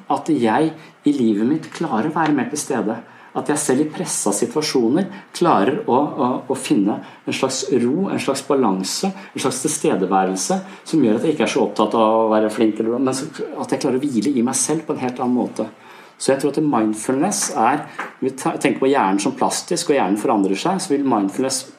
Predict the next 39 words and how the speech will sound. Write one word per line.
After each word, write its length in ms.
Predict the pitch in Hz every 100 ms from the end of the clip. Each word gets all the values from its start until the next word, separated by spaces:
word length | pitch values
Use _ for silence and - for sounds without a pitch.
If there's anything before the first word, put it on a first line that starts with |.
| - _ -
på 80 | 143
en 60 |
måte 200 | 117 151
styrke 520 | 147 - 170 101 - 120
de 140 | 139 180
områdene 580 | 113 92 92 104 151 165 - -
i 120 | 147
hodet 200 | 143 101
vårt 220 | 123 170 -
som 160 | 127
vi 60 | 123
trenger 480 | 107 92 92 156 156 - -
for 140 | 113
å 60 | -
ha 140 | 110
mer 320 | 107 92 98 - - -
balanse 400 | 110 90 82 -
på 80 | 127
innsiden. 460 | 101 107 98 151 - - - - -
Og 100 | 117
det 80 | 127
kan 140 | 147 143
virke 240 | 107 139
da 80 | 117
litt 160 | 127 -
søkt 440 | - 151 185 -
å 40 | 160
sitte 300 | 147 - 147
og 220 | 135 -
puste, 400 | 156 - - 226 208 - - - -
men 100 | 139
det 80 |
er 300 | 160 110 113 147
rett 220 | 104 151
og 60 | 147
slett 240 | 110 -
for 220 | - 123 135
å, 40 |
å, 160 | -